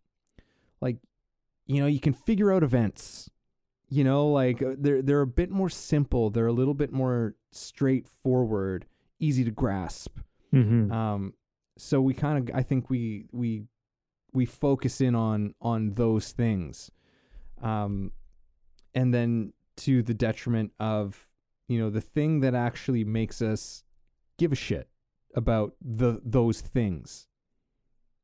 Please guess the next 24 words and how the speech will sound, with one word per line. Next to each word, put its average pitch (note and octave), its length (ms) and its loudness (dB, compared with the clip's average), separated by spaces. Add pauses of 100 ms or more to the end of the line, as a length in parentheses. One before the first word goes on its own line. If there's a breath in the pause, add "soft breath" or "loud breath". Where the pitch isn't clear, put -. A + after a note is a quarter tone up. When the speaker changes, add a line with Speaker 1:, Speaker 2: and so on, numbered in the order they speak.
(220)
Speaker 1:
right? A2 220 -2
Why A2 180 -4
do C3+ 60 0
we C#3 140 -2
give B2+ 320 0
a B2 40 0
shit - 400 -4
about G#2+ 440 -4
those A2 280 0
things? A2 600 -4 (920)
And A#2 180 0
that's, - 580 -4 (640)
that's C3+ 400 -2
really, C3 680 2 (1700)
I A#2+ 80 -2
think C3+ 260 -2
it C3 60 -14
can C3+ 120 2
be B2+ 100 4
the A#2 120 2
intimidating D3+ 640 0
thing, D#3 320 -2
but B2+ 160 0
it's - 440 -4